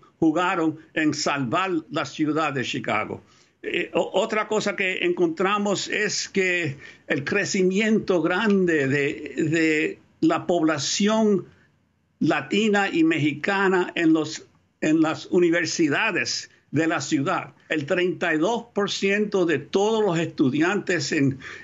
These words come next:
en universidad hoy en día en Chicago son latinos. Hay casi el mismo porcentaje de latinos, eh, asistiendo a universidad que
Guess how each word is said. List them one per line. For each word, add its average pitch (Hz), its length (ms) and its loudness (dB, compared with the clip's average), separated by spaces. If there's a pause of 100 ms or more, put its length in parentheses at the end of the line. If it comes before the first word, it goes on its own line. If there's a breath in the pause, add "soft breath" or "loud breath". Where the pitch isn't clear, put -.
en 147 560 2
universidad 170 800 2
hoy 190 240 2
en 180 160 2
día 170 260 2
en 143 140 0
Chicago 160 580 -2
son 185 340 2
latinos. 165 540 2
Hay 156 140 -2
casi 214 580 -2 (360 loud breath)
el 180 160 0
mismo 214 480 4
porcentaje 180 680 0
de 175 120 0
latinos, 165 840 0 (480 soft breath)
eh, 165 200 -6
asistiendo 190 960 0
a 175 100 2
universidad 175 840 0 (180)
que 190 320 -2